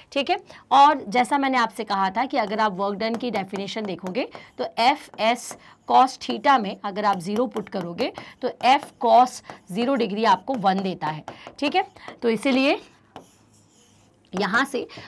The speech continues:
आपको पॉजिटिव वैल्यू मिलेगी, ठीक है। तो ये जो एंगल, फोर्स और डिस्प्लेसमेंट, क्योंकि दोनों एक ही डायरेक्शन में है, फोर्स भी वही है और डिस्प्लेसमेंट भी वही है, तो इसीलिए इन दोनों के बीच का एंगल हम क्या बोलेंगे कि ये ज़ीरो डिग्री है। क्लियर है?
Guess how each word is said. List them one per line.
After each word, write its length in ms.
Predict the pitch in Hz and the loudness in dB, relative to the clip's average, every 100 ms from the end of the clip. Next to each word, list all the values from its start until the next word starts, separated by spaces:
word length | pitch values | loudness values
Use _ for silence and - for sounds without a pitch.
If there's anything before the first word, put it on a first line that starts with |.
| - | -2
आपको 280 | 226 - 330 | -2 0 -4
पॉजिटिव 480 | 285 202 196 180 170 | -2 -4 -4 -6 -6
वैल्यू 260 | 156 151 | -8 -8
मिलेगी, 360 | 156 147 - 143 _ _ - | -12 -12 -14 -18 _ _ -4
ठीक 180 | 262 | -2
है। 140 | 349 415 - - - | -2 -4 -10 -16 2
तो 160 | 285 294 | 4 4
ये 240 | 240 294 | 2 2
जो 120 | 311 | 2
एंगल, 500 | - 240 262 269 294 - _ - | 0 0 4 6 6 2 _ 0
फोर्स 360 | 269 320 339 | 4 4 2
और 180 | - 233 | 2 0
डिस्प्लेसमेंट, 640 | 208 - 214 233 254 269 | 0 -4 -2 0 0 -2
क्योंकि 240 | 254 247 262 | -2 -4 -2
दोनों 260 | 202 233 | 0 0
एक 180 | - 190 269 | 0 -2 2
ही 60 | |
डायरेक्शन 440 | 254 233 262 - 277 | 4 4 2 0 0
में 120 | 285 | 0
है, 140 | 302 - - - | 0 -6 -18 -20
फोर्स 380 | - 233 233 226 | 2 4 4 4
भी 80 | 285 | 0
वही 260 | 247 277 | 2 2
है 140 | 269 262 - - 220 | -2 -4 -12 -2 4
और 180 | 226 | 4
डिस्प्लेसमेंट 640 | 202 190 - 185 190 262 247 | 4 -2 -6 -6 -2 0 0
भी 120 | 294 | 2
वही 240 | 269 262 277 | 2 2 0
है, 140 | 269 - - | -4 -8 -8
तो 80 | 226 | -6
इसीलिए 480 | 220 202 233 226 269 | -4 -4 -4 0 0
इन 180 | 220 214 | 0 -4
दोनों 180 | 208 233 | -6 -6
के 120 | 240 | -6
बीच 200 | 208 208 | -8 -2
का 180 | 262 247 | 0 0
एंगल 260 | 233 185 233 | -2 -2 -4
हम 180 | 233 247 | -4 -6
क्या 220 | 208 185 | -4 -2
बोलेंगे 400 | 208 220 254 359 - - _ | 0 0 0 -2 -4 -14 _
कि 60 | 269 | -2
ये 160 | 311 | 0
ज़ीरो 340 | 415 214 196 247 | 0 -2 -2 -2
डिग्री 420 | 185 175 208 403 - - | -4 -6 -6 -8 -12 -20
है। 100 | - _ _ _ | -20 _ _ _
क्लियर 240 | 254 311 | 2 4
है? 60 | 381 | 4